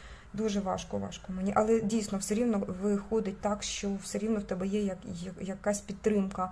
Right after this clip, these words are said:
Якщо навіть дуже важко, то хоч щось трошечки, тобі якийсь просвіт, а, є, і є підтримка. Ще, дивися, е,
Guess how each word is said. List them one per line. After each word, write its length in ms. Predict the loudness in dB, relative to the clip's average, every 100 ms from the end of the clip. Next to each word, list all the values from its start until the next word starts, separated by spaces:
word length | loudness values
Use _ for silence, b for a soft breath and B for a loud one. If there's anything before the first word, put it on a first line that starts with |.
| B B
Якщо 320 | -6 -2 0 2
навіть 300 | 2 2 2
дуже 280 | 2 2
важко, 420 | 0 0 0 -4 -6
то 140 | -6 -4
хоч 120 | -6
щось 260 | -4 -6 -6
трошечки, 560 | -2 -2 -2 -8 -12
тобі 240 | -12 -8 -8
якийсь 240 | -6 -8
просвіт, 500 | -6 -8 -6 -4 -6 B B B B
а, 360 | -2 0 0 -2
є, 400 | 0 2 2 0 -4
і 80 | -4 -4 -4 -4 -4 -4
є 160 | -2 -2
підтримка. 540 | -2 -6 -4 -4 -6 -8 B B
Ще, 460 | -4 -4 -2 0 0
дивися, 500 | 0 -2 -4 -2
е, 60 | -4